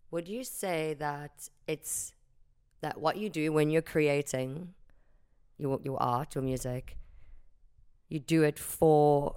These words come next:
yourself or do you do it for the audience? Do, when you, when you're creating, do you think, "Okay, I'm doing this for you," or do you do it first and foremost to make yourself feel happy?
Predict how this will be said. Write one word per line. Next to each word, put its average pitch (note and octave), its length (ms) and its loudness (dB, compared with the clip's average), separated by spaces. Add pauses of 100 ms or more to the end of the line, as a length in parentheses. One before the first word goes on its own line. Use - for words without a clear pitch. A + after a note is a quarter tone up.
(120)
yourself D3+ 840 2
or D#3 80 -2
do D3+ 100 -8
you D3 100 -4
do D3 140 -2
it C#3+ 100 -2
for D#3 220 0
the C#3 100 2
audience? C#3+ 540 0
Do, - 120 -18
when D3+ 160 -6
you, C3 100 -8
when D#3+ 160 -4
you're E3 100 -2
creating, D3 460 -4
do C#3 80 -6
you C#3+ 100 -4
think, C#3 340 -4
"Okay, C#3 280 -4
I'm C3 100 -2
doing C#3 240 -2
this C3+ 220 -6
for C#3 160 -6
you," C#3 320 -4
or C#3+ 80 -6
do - 120 -12
you C3+ 60 -6
do C#3+ 200 -4
it C3+ 260 -4 (320)
first C#3+ 280 0
and C#3 120 -4
foremost C3+ 580 -2 (520)
to D3+ 120 -4
make C3+ 260 -4
yourself C3+ 460 -2
feel B2+ 180 -6
happy? - 440 -8